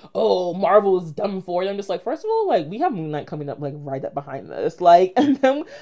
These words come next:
I said, "We're also getting Multiverse of Madness. Like, let's not start this." And then the wild thing is, W B needs to be shot in the face, because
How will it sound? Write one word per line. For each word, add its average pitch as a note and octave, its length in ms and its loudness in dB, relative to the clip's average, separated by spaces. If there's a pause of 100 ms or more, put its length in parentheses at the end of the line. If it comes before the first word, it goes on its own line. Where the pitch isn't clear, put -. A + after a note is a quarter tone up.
(100)
I A#3+ 120 8
said, C4 320 6
"We're A#3 120 6
also G#3+ 300 4
getting F4+ 200 2
Multiverse G#3 400 -2
of F3+ 80 -2
Madness. D#3+ 400 -2
Like, F3+ 120 -2
let's G3 260 4
not A3 200 -2
start E3 280 -2
this." F3 200 -6
And C#4+ 200 0
then E4+ 180 0 (240)
the G3+ 100 -4
wild G#3 260 4
thing D#4+ 140 -6
is, D#4 160 -4 (960)
W F#4 380 4
B F#3+ 220 -6
needs F#3+ 180 -6
to F#3 80 -12
be D#3+ 80 -10
shot D3+ 300 -4
in D#3 80 -8
the C3+ 80 -4
face, - 400 -8 (100)
because B3 680 4